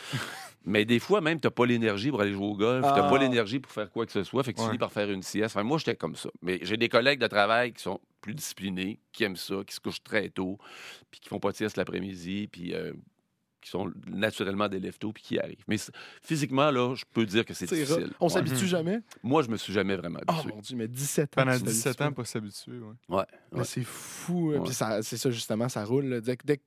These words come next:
Speaker 2: dès que ça commence en ondes, est-ce que c'est vraiment un rush constant pendant trois heures et... demie ?
Speaker 1: Euh, c'est assez intense, là, de, mais même à partir du moment où t'arrives au bureau, vers quatre
Speaker 2: Ah ouais ?
Speaker 1: heures dans mon cas, là, quand c'était dans ces heures-là, parce que il te reste, euh, une heure et quart à peu près avant que l'émission commence.
Speaker 2: Ouais.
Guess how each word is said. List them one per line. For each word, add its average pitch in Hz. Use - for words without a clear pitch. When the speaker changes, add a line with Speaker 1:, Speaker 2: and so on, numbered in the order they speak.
Speaker 2:
dès 139
que -
ça -
commence 123
en 113
ondes, 143
est-ce 110
que 127
c'est 117
vraiment 113
un 113
rush 123
constant 123
pendant 113
trois 120
heures 113
et... 113
demie ? 131
Speaker 1:
Euh, 110
c'est 117
assez 117
intense, 107
là, 95
de, 98
mais 107
même 165
à 233
partir 156
du 131
moment 135
où 165
t'arrives 123
au 120
bureau, 104
vers 104
quatre 90
Speaker 2:
Ah 170
ouais ? -
Speaker 1:
heures 123
dans 101
mon 92
cas, 117
là, 135
quand 101
c'était 98
dans 95
ces 90
heures-là, 85
parce -
que 127
il 104
te -
reste, 139
euh, 113
une 110
heure 113
et 110
quart 123
à 107
peu 101
près 117
avant 104
que -
l'émission 98
commence. 92
Speaker 2:
Ouais. 147